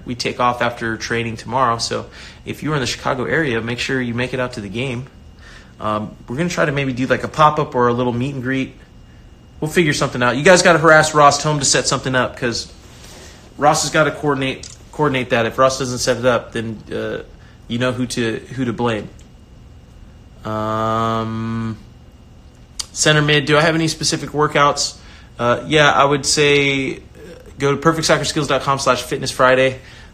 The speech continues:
Ross is putting up workouts every single week, and then Ryan is working to create more soccer-specific training pro-, not to say that other stuff isn't soccer-specific, but Ross is just kinda sharing what he does to keep himself in shape.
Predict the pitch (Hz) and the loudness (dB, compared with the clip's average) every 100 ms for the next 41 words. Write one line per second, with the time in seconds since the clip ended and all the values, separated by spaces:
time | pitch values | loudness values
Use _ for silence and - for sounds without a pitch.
0 | - 127 127 131 - 139 131 - 131 127 | 2 4 4 2 -2 0 0 0 -2 2
1 | 127 - 127 123 123 123 117 127 - 120 | 2 2 -2 -4 -6 -4 -2 -2 -4 -6
2 | 120 113 113 123 135 131 120 117 123 131 | -4 -4 0 2 4 2 -2 -2 -4 -4
3 | 117 - 120 117 117 - - - - - | -6 -4 -4 -2 -4 -8 -18 -20 -20 -12
4 | - 139 131 123 131 127 - 127 123 123 | -2 0 0 0 0 0 4 4 2 -4
5 | - 117 127 120 135 - - 139 139 135 | -4 -4 -4 -4 -6 -6 -6 -4 -6 -8
6 | - - - - 139 139 - 127 127 120 | -10 -10 -20 -2 -2 0 0 0 0 0
7 | 117 131 131 117 117 110 123 123 113 113 | 0 -2 0 -4 -6 -2 -2 -2 -4 -4
8 | - 127 139 131 113 123 120 123 131 - | -4 -4 -6 -4 2 2 2 -2 -4 -4
9 | 131 120 131 120 113 - 127 120 117 107 | -4 -4 -4 -2 -4 -4 -2 -2 -2 -4
10 | 123 113 107 113 110 104 - 135 135 | -8 -8 -6 -6 -6 -6 -2 -2 -4